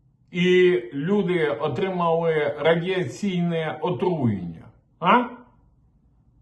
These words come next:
Чому не попереджають киян, що є загроза витоку?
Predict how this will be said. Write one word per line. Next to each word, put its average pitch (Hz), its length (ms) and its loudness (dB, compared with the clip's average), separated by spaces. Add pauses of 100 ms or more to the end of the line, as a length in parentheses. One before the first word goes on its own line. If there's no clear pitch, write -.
(340)
Чому 247 360 4
не 214 100 4
попереджають 196 960 0
киян, 190 540 0 (1600)
що 208 440 4
є 185 380 2
загроза 202 680 0
витоку? 147 840 -4